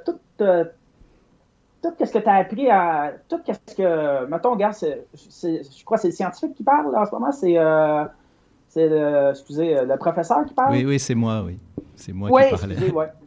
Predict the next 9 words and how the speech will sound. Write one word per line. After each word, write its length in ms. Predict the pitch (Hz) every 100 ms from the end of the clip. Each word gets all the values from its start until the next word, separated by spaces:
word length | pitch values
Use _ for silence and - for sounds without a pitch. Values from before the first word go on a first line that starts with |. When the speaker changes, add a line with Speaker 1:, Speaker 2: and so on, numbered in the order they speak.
| _ _ _ _ _ _ _ _ -
Speaker 1:
Vous, 240 | 185 370 233
si, 180 | -
mettons, 420 | 233 247 339 359 214
euh, 300 | 156 147 131
vous, 260 | 123 123 - _ _ _ _ _ - -
vous 120 | 139
allez 240 | 160 226 233
commencer, 420 | 202 208 190
me-, 80 | 240